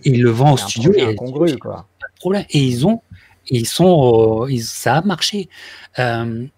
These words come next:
Speaker 1: donc ça, c'est l'année quatre-vingt-sept. Alors, toujours dans cette période-là, encore un manque du cap-, du Captain.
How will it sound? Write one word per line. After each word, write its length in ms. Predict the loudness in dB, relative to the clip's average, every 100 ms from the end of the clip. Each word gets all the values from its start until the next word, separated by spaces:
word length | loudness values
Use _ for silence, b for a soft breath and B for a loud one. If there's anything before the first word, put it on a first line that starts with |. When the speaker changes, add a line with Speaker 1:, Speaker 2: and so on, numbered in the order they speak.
| _ _ _ _ _ B -2
Speaker 1:
donc 200 | -2 0
ça, 120 | -4
c'est 120 | -2
l'année 160 | -2 -2
quatre-vingt-sept. 720 | -4 -4 -6 -6 -6 -8 -8 B B B B
Alors, 380 | 2 4 2 -2 _ _ -8
toujours 340 | -2 2 2
dans 140 | 0 -4
cette 220 | -6 -8
période-là, 680 | -6 -4 -4 -6 -6 -6 -10 _ _ _ _
encore 340 | -6 -4 -4 -4
un 80 | -2
manque 300 | -2 -2 -8
du 100 | -6
cap-, 240 | -6 -8 _ _ -10
du 80 | -6
Captain. 360 | -4 -4 -6